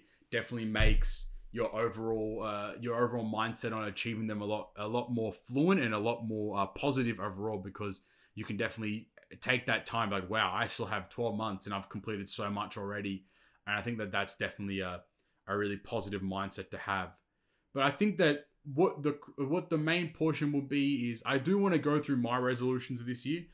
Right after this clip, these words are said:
And I think that what I'll do is I have my phone right here on my laptop. So I wanna get into my notes and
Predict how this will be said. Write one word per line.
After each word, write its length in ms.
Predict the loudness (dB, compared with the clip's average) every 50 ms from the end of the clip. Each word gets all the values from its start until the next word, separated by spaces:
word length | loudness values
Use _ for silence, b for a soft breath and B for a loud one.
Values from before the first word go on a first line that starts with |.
| b b
And 100 | -2 -2
I 40 | 2
think 160 | 2 4 4
that 160 | 4 4 2
what 120 | 2 4
I'll 160 | 4 4 4 2
do 140 | 2 0
is 100 | 0 0
I 80 | 0 2
have 140 | 2 2 2
my 140 | 2 2 0
phone 540 | 0 0 2 2 2 2 2 2 2 0 0 0 0
right 240 | 0 0 0 0 -2
here 260 | -6 -6 -6 -4 -4
on 80 | -2
my 120 | -2 0 0
laptop. 560 | 2 2 0 0 -2 -4 -6 -6 -6 -6 -6
So 120 | -4 -2
I 60 | 0 0
wanna 220 | 0 0 0 0
get 200 | 0 0 0 0
into 220 | 0 0 -4 -4
my 160 | -4 -2 -2 -2
notes 480 | -2 0 0 0 0 -2 -2 -4 -6
and 200 | -4 -4 -4 -6